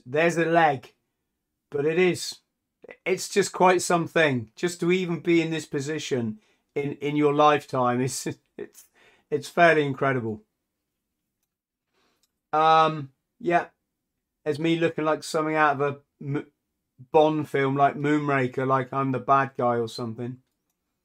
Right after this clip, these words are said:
And, uh, so yeah, there I am chatting with Robin in one of our podcasts. And I said, "Robin, did, did you know this chap, Tom Reed?" Because he wrote this book,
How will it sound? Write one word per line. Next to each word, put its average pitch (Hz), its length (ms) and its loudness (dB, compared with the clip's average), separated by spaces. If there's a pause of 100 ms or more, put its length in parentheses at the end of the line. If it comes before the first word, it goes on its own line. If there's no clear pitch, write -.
(880)
And, 151 300 -4
uh, 156 220 0 (340)
so 196 200 -2
yeah, 202 320 6 (720)
there 202 240 4
I 220 100 6
am 202 160 4
chatting 202 320 2
with 165 160 4
Robin 160 640 2 (100)
in 160 140 -4
one 165 160 4
of 156 100 2
our 156 140 6
podcasts. 170 560 0
And 190 80 0
I - 20 -2
said, 220 280 0
"Robin, 285 320 2
did, - 220 -6 (120)
did 214 200 -8
you 247 100 0
know 233 180 2
this 214 240 -4
chap, 233 420 -2 (1160)
Tom 185 360 4
Reed?" 185 420 2 (1000)
Because 180 280 -2
he 185 120 0
wrote 196 320 4
this 175 160 -2
book, 180 460 4